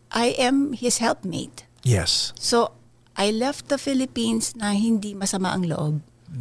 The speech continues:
Speaker 2: Isang
Speaker 1: I
Speaker 2: malaking
Speaker 1: felt, I felt like, okay, this is a new chapter in my life, uh, a new beginning, and I will go.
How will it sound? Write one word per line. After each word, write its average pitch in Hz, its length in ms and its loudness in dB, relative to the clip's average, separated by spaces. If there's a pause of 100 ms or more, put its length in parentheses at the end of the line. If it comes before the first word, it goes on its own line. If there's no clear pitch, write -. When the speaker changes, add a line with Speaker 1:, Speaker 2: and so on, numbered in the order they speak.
Speaker 2:
Isang 113 260 4
Speaker 1:
I 233 140 6
Speaker 2:
malaking - 180 0
Speaker 1:
felt, 233 260 4 (140)
I 208 140 2
felt 214 400 -2
like, 196 320 -2 (160)
okay, 214 580 2 (440)
this 185 360 -4
is - 160 -2
a 180 80 -2
new 180 220 0
chapter - 420 -2
in 170 240 2
my 170 160 0
life, 165 480 -2 (640)
uh, 170 500 0
a 170 120 -2
new 190 180 2
beginning, 170 640 2 (540)
and 160 120 -12
I 151 140 0
will 170 220 0
go. 147 260 -2